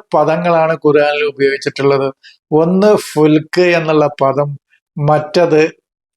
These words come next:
സഫീനത്ത് എന്നുള്ള പദം. ഈ രണ്ട് പദങ്ങളാണ് ഉപയോഗിച്ചിട്ടുള്ളത്. പ്രത്യേകം ശ്രദ്ധിച്ച് പഠിക്കണം. ഇത് ഓരോന്നും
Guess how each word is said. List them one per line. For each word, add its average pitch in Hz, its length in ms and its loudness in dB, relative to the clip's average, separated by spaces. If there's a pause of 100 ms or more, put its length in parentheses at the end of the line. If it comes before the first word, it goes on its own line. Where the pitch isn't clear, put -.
(520)
സഫീനത്ത് 160 880 0
എന്നുള്ള 135 340 0
പദം. 131 320 -8 (2000)
ഈ 214 240 2
രണ്ട് 190 460 0 (200)
പദങ്ങളാണ് 165 640 0
ഉപയോഗിച്ചിട്ടുള്ളത്. 135 800 -2 (500)
പ്രത്യേകം 196 440 2
ശ്രദ്ധിച്ച് 165 540 -2
പഠിക്കണം. 147 520 -2
ഇത് 147 140 -2
ഓരോന്നും 147 600 0